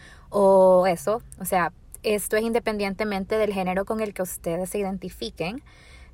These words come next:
Todos tenemos dos tipos de energía, la energía masculina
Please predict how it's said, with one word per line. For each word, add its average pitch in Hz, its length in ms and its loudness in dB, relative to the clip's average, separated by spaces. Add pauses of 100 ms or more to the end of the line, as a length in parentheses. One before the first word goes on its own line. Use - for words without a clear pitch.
Todos 262 340 4
tenemos 240 440 0
dos 202 240 0
tipos 196 260 -6
de 226 80 -4
energía, 277 380 -2 (280)
la 214 80 -8
energía 190 300 -4
masculina 214 640 -4